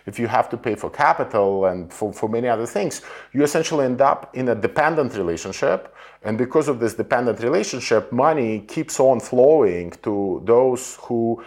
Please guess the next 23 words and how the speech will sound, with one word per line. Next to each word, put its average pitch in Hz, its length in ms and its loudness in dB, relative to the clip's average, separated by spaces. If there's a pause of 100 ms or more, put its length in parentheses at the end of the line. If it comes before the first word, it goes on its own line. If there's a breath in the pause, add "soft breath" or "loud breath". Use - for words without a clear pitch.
(160 loud breath)
not 214 200 2
just - 240 -4
own 123 220 0
capital. 107 760 -2
I 98 60 -6
mean, 95 240 -2
the 101 80 -4
capital 196 400 0
part 101 500 2
is 101 160 -6
easy. 113 360 -4
So - 160 -6
yes, 135 320 2
of - 160 -12
course, 139 260 2
there 95 160 2
are 104 380 6
dominant 98 500 0
groups 107 600 0
in 98 220 -4
the 90 440 -4
center, 92 640 -2
in 87 240 -8